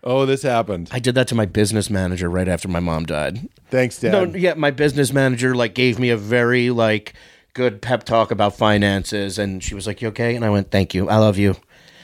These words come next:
Speaker 2: And
Speaker 1: Hilarious.
Speaker 2: yeah.
Speaker 1: You said, "I love you."
Speaker 2: Yeah. It was a little bit like I was, still had my parents around, but I didn't.
Speaker 1: <laughs>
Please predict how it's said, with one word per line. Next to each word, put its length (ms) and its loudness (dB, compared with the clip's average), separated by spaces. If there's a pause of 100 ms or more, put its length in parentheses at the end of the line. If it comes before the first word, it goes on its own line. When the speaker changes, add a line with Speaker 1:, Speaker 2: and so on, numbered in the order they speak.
(400)
Speaker 2:
And 460 0
Speaker 1:
Hilarious. 560 -4
Speaker 2:
yeah. 100 2
Speaker 1:
You 60 2
said, 200 2
"I 100 6
love 180 0
you." 100 -4
Speaker 2:
Yeah. 180 -4 (440)
It 60 -10
was 160 -8
a 20 -10
little 160 -6
bit 100 -6
like 160 -6
I 80 -2
was, 320 -6 (680)
still 320 -20
had 300 -18 (180)
my 60 -18
parents 360 -20
around, 320 -20
but 100 -20
I 60 -20
didn't. 280 -20 (500)
Speaker 1:
<laughs> 280 -4